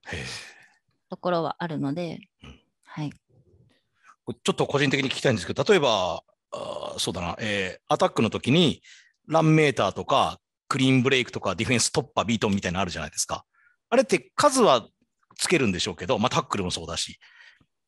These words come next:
Speaker 1: でも、ん-、中身ですよね、きっとね。
Speaker 2: そうですね。
Speaker 1: 何個、
Speaker 2: はい。
Speaker 1: 何個タック-、何回タックルしました、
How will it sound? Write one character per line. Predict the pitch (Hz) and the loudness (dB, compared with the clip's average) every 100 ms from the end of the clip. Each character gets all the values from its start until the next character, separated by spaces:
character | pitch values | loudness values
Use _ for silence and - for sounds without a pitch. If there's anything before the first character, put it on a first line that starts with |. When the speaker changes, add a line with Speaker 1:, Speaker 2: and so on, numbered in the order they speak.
| - | 0
Speaker 1:
で | 240 | 0
も、 | 160 | 0
ん-、 | - 208 190 | 2 2 4
中 | 233 359 | 4 6
身 | 277 | 6
で | 123 | 4
す | - | 0
よ | 85 | -2
ね、 | 104 | -4
き | |
っ | - | -6
と | 87 | -8
ね。 | 85 - _ _ _ _ _ _ _ _ _ _ _ _ | -8 -10 _ _ _ _ _ _ _ _ _ _ _ _
Speaker 2:
そ | - 254 262 | -8 0 2
う | 190 | 2
で | 170 | 0
す | - 147 | -4 -2
ね。 | 151 147 151 - - _ _ | -2 -2 -4 -16 -20 _ _
Speaker 1:
何 | 220 262 | 4 6
個、 | 214 170 131 | 6 6 6
Speaker 2:
は | |
い。 | - _ | 0 _
Speaker 1:
何 | 202 262 | 4 4
個 | 196 | 6
タ | 208 | 2
ッ | |
ク-、 | - 185 | 2 2
何 | 254 | 4
回 | 190 | 6
タ | 180 | 2
ッ | |
ク | 180 | 2
ル | |
し | 160 | 2
ま | 165 | 2
し | - | 4
た、 | 151 113 - | 4 4 2